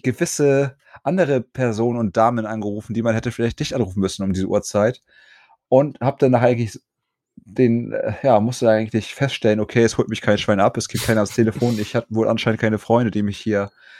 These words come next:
aus meiner Misere retten. Und musste dann zwei Stunden, drei Stunden auf der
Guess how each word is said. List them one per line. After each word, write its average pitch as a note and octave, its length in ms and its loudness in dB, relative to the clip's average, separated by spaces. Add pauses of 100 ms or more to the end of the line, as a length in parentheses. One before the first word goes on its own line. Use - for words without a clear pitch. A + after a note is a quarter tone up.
(240)
aus A2 200 -4
meiner A2+ 180 2
Misere G#2+ 600 2
retten. A#2+ 380 -2 (640)
Und C3+ 280 -2
musste C#3+ 300 -2
dann A#2+ 340 2 (260)
zwei C#3 300 0
Stunden, C3+ 280 -4
drei B2 220 2
Stunden A#2+ 300 -4
auf A2 100 -2
der G#2 320 2